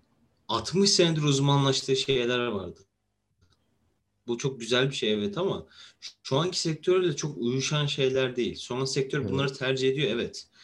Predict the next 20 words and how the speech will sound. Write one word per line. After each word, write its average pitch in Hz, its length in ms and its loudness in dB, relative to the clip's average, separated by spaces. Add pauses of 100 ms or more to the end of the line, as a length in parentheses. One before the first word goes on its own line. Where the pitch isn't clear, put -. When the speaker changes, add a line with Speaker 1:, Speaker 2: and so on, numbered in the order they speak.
(320)
Speaker 1:
Ama, - 460 0 (760)
e, 113 440 -2
şunu 151 380 0
da 165 60 0
hissediyorum. 147 560 2
Sektörün 120 560 -2
değişme 107 340 2
çabası 101 380 -2
var. - 320 -8 (320)
Sektörün 139 540 -2
artık 131 380 -4 (100)
istediği 131 460 -2
şu, - 420 -4 (600)
e, 98 320 2
"Ben 147 200 4
artık 139 320 -2
uzmanlık 135 420 2
istemiyorum." 131 520 2
kafasında 101 440 -8
çalışıyor. 87 480 -8